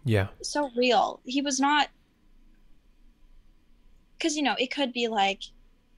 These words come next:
Speaker 2: obviously, I've had that intrusive thought with everyone else that I've ever been with before. Are you doing
Speaker 1: Mm.
Speaker 2: this to be nice? Are you doing this to hook up with me?
Speaker 1: Yeah.
Speaker 2: You know,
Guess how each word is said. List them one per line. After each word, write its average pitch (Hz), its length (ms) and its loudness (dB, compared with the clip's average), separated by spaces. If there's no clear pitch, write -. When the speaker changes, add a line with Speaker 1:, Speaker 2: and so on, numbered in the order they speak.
Speaker 2:
obviously, 226 800 -2
I've 254 160 0
had 302 200 0
that 247 100 -2
intrusive 220 400 -6
thought 220 240 0
with 220 180 -8
everyone 240 360 2
else 220 260 -4
that - 120 -6
I've 214 140 0
ever 254 220 2
been 233 240 -4
with 208 200 -14
before. - 500 -8
Are 254 40 4
you 262 100 6
doing 196 220 6
Speaker 1:
Mm. - 20 4
Speaker 2:
this 320 160 -2
to - 60 -8
be 262 120 -4
nice? 233 340 0
Are 247 80 2
you 240 160 0
doing 262 300 0
this 214 240 -4
to 233 100 -6
hook 269 180 -6
up 415 120 2
with - 200 -2
me? - 180 -4
Speaker 1:
Yeah. 127 420 6
Speaker 2:
You 262 120 4
know, 269 200 4